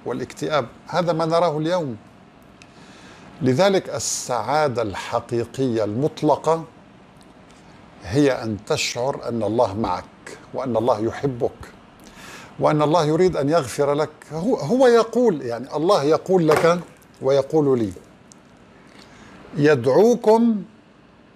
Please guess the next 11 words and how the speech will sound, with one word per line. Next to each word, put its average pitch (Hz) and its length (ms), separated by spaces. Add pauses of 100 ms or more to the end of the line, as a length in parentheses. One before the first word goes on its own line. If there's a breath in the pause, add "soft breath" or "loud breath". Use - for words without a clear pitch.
(180)
الله 156 300
يعني، 104 280 (160)
"يدعوكم 202 800 (680)
ليغفر 170 680
لكم 143 300
من 117 180
ذنوبكم." 98 520 (600)
هو 208 220
يدعوك 165 720
ليغفر 135 460
لك، 92 140